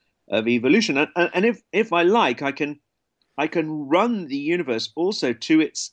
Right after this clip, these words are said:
end, you know, so, but this will be measured in seconds rather than billions of years. So then what I do is I've got in, in this box, it's,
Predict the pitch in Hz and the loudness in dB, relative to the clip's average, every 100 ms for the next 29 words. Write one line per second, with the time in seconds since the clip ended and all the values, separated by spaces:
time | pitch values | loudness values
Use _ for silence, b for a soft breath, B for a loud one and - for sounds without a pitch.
0 | _ 190 185 104 73 67 - 135 127 107 | _ 0 0 -4 -14 -20 -14 -8 -6 -6
1 | 117 147 143 - 165 220 240 208 190 175 | -4 -6 -6 -8 -2 0 0 -4 -4 0
2 | 156 151 147 - - 156 - 87 90 104 | 0 -2 -4 -4 -6 -6 -8 -12 -8 -8
3 | 107 107 101 - 104 98 92 95 95 78 | -6 -8 -10 -6 -4 -4 -8 -8 -6 -8
4 | - _ _ B B B - 170 220 285 | -10 _ _ B B B 0 4 4 4
5 | 240 165 127 110 113 156 131 180 170 _ | 4 4 4 4 2 0 0 0 0 _
6 | - 180 214 202 220 226 226 - 170 185 | -8 -6 -2 -2 0 0 -2 2 4 4
7 | - 156 | -2 -6